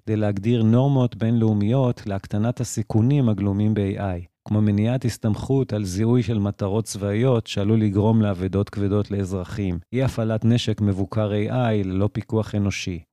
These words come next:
ומניעת הפצה של נשק מבוסס איי איי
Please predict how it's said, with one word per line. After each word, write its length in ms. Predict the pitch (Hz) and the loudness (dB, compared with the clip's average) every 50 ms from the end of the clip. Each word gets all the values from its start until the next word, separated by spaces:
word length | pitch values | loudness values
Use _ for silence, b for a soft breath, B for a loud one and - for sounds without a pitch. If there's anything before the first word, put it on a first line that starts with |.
| _ - | _ -4
ומניעת 500 | 104 101 101 104 107 110 120 135 - 135 | -2 0 0 0 0 0 0 -2 -2 -4
הפצה 520 | 104 - - 104 - - - 135 139 131 | -6 -6 -8 -10 -10 -6 -6 -4 -4 -4
של 160 | - - 107 | -4 -2 -2
נשק 440 | 101 107 123 131 - - 110 101 - | 0 2 2 0 0 0 -2 -2 0
מבוסס 560 | 101 98 95 95 92 - - 113 101 - - | 0 0 0 0 0 0 0 0 0 0 0
איי 180 | 113 110 120 131 | 0 2 2 2
איי 260 | 139 127 120 120 | 2 4 4 2